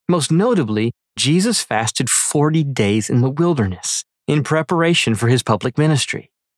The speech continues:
Significantly, the Gospels only mention his hunger and him not eating.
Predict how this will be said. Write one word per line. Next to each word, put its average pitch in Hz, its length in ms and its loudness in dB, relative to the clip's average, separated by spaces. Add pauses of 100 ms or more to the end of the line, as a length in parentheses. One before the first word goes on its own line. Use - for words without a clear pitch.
(180)
Significantly, 110 800 -2 (240)
the 131 100 0
Gospels 143 600 0
only 131 360 2
mention 113 400 0
his 101 160 -6
hunger - 720 -2 (460)
and 113 380 0 (160)
him 117 280 2
not 123 320 -2 (120)
eating. 104 400 -4